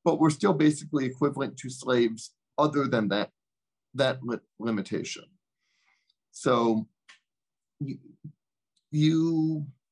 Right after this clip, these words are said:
can watch a movie like Gone with the Wind, which is a depiction of aristocratic values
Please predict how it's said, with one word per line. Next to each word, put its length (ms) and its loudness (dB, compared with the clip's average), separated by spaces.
can 240 4
watch 380 2
a 40 -4
movie 400 -2
like 300 -4
Gone 320 -6
with 180 -4
the 100 -2
Wind, 200 -8
which 260 0
is 300 2
a 360 0
depiction 720 -4
of 120 -4
aristocratic 760 -4
values 720 -8